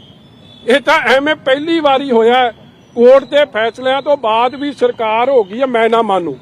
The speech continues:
ਕੇਜਰੀਵਾਲ ਸਾਹਿਬ ਨੇ ਇਹਨਾਂ ਕੇਸਾਂ ਦੇ ਬਿਹਾਫ 'ਤੇ ਮੇਰੇ ਤੋਂ ਮਾਫੀ ਮੰਗੀ ਆ, ਮੈਂ ਉਹਨਾਂ ਦੀ ਕਦਰ ਕਰਦਾ ਇਸ ਗੱਲ ਦੀ, ਮਗਰ ਇਹ ਜਿਹੜਾ ਅਸਤੀਫਾ ਦੇ ਕੇ ਉਦੋਂ ਭੱਜ ਗਿਆ ਸੀ ਪ੍ਰਧਾਨਗੀ ਤੋਂ ਭਗਵੰਤ ਮਾਨ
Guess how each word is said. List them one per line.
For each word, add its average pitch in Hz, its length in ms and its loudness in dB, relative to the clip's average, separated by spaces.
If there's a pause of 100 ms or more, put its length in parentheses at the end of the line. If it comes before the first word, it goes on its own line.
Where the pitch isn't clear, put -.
(120)
ਕੇਜਰੀਵਾਲ 277 680 -2
ਸਾਹਿਬ 254 320 -2
ਨੇ 294 400 -8 (680)
ਇਹਨਾਂ 320 340 2
ਕੇਸਾਂ 294 440 -4
ਦੇ 302 120 -6
ਬਿਹਾਫ 269 300 0
'ਤੇ 269 120 -4
ਮੇਰੇ 247 180 0
ਤੋਂ 240 140 -2
ਮਾਫੀ 202 300 -4
ਮੰਗੀ 165 340 -10
ਆ, 135 40 -18 (500)
ਮੈਂ 170 120 0
ਉਹਨਾਂ 254 200 0
ਦੀ 285 100 -8
ਕਦਰ 269 260 -2
ਕਰਦਾ 247 340 0
ਇਸ 233 120 -4
ਗੱਲ 202 180 0
ਦੀ, 156 140 -14 (640)
ਮਗਰ 240 300 0
ਇਹ 277 280 2
ਜਿਹੜਾ 285 400 0 (100)
ਅਸਤੀਫਾ 247 480 -4
ਦੇ 262 200 0
ਕੇ 285 120 -4
ਉਦੋਂ 285 320 0
ਭੱਜ 240 240 -2
ਗਿਆ 247 220 2
ਸੀ 294 140 -4
ਪ੍ਰਧਾਨਗੀ 247 580 -2
ਤੋਂ 269 160 0
ਭਗਵੰਤ 233 440 -2
ਮਾਨ 190 260 0